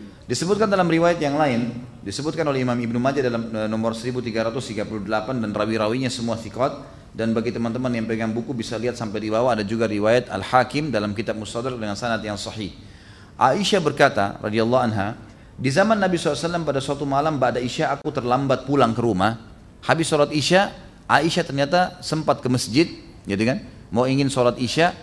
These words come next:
sholat dari masjid Nabi sallallahu alaihi wasallam, lalu waktu pulang dia telat. Nabi sallallahu alaihi wasallam lebih dulu pulang, gitu kan?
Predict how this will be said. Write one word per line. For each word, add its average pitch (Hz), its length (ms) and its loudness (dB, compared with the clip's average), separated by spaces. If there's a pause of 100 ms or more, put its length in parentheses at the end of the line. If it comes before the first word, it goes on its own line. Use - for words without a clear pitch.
(340)
sholat 160 240 4
dari 143 240 2
masjid 135 160 0
Nabi 131 160 0
sallallahu 127 160 0
alaihi 175 160 2
wasallam, 165 80 4
lalu 156 160 8
waktu 139 160 -4
pulang 196 320 2
dia 196 80 2
telat. 151 560 2
Nabi 151 160 0
sallallahu - 0 -
alaihi 160 160 0
wasallam 180 240 2
lebih 151 80 2
dulu 151 160 6
pulang, 135 560 4
gitu 98 240 -6
kan? 120 160 -6